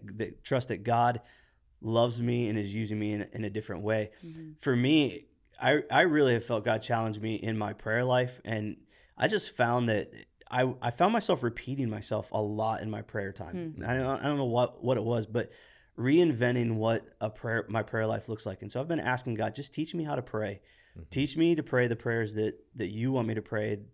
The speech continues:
Speaker 1: to, um, so that I can become more dependent on you." I know that I can't,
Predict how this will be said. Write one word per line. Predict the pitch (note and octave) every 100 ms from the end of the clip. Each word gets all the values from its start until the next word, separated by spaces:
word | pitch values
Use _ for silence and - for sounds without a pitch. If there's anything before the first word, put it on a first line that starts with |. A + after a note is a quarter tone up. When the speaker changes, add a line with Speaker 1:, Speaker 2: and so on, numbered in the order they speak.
| _
Speaker 1:
to, | B2 A2+ A2 G#2+ A2 _ _ _ _
um, | - G#2+ G#2+
so | - B2+
that | A#2+
I | E3
can | F3+
become | D#3 C3 C3
more | B2 A#2+
dependent | G#2+ - A#2 A#2+
on | F2 G#2+ A2
you." | A#2 G2+ - _
I | - C3
know | C3+ A#2 A#2+ C3
that | A#2+
I | A#2
can't, | A#2 A#2 A2+ G#2+